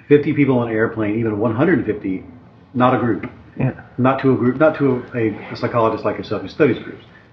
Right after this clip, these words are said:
Speaker 1: A social psychologist wouldn't see that as a group. Um, they're a collection of people who share the same air for a minute, maybe the same, and these are your words, unappetizing food options. <laughs> So why would, but you said, but the flight attendants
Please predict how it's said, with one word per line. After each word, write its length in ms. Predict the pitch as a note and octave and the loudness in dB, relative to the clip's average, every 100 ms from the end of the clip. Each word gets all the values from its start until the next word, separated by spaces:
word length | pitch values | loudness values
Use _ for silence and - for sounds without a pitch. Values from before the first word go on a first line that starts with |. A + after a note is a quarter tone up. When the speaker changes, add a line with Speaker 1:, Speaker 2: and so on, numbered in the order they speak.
| - | -6
Speaker 1:
A 140 | A2+ G#2+ | -4 0
social 260 | E3+ C#3+ | 2 2
psychologist 500 | C#3 C3 A#2+ A2 G#2 | 2 2 4 2 2
wouldn't 200 | A#2+ A#2 | -4 -6
see 140 | - D#3+ | 0 4
that 120 | A2 | 4
as 100 | F2 | 0
a 40 | |
group. 260 | - E2+ - - - | -8 -12 -14 -20 -8
Um, 500 | B2+ A2+ G#2 G2+ F#2+ - - | -2 0 0 -2 -8 -16 2
they're 240 | C#3 C3 | 6 6
a 100 | A#2 | 4
collection 360 | C3 B2 - A2 | 4 2 2 -4
of 100 | F#2+ | 2
people 480 | E3 D3+ A#2+ G2+ G2+ | 4 4 4 2 2
who 100 | A2 | -4
share 280 | - A2 | 0 0
the 100 | F#2 | 0
same 320 | - G2 E2+ F2+ | -6 -6 -6 -2
air 380 | D#3 D3+ G#2+ - | 2 2 2 0
for 140 | G2+ | -6
a 20 | |
minute, 320 | F2 E2+ F2+ G#2 | -4 -6 -8 -2
maybe 220 | A2+ G#2+ | 0 0
the 80 | G2 | -2
same, 320 | A#2 G2+ G2 - - - | -6 -6 -6 -14 -20 -14
and 120 | - G#2+ | -6 -4
these 80 | |
are 20 | G2 | -4
your 100 | G2+ | -4
words, 240 | F#2 F#2 - | -4 -8 -4
unappetizing 720 | C3+ B2 A#2 - A2+ G2 G2+ | 0 2 0 0 0 0 -2
food 160 | C#3+ B2+ | 0 0
options. 440 | E2+ - - - | -2 -8 -18 4
<laughs> 920 | A#3+ - - F#3+ E3+ G#3 - E3 F#3 - D#3 - - - - - C#3 D3+ | 4 6 4 6 6 6 8 6 6 2 -2 0 -2 -2 -6 -6 4 6
So 340 | - - - - D#3 C3 | 8 6 2 2 2 6
why 280 | D#3 F#3+ | 6 6
would, 320 | G3 D3 C3 C#3 | 8 6 6 4
but 120 | D3 | 4
you 140 | E3 | 4
said, 220 | - C#3+ C3 | 6 4 4
but 100 | - | 4
the 120 | E3 | 6
flight 260 | D3 F#3+ F#3+ | 6 4 2
attendants 420 | C#3+ B2 A2+ - | 2 0 -2 -8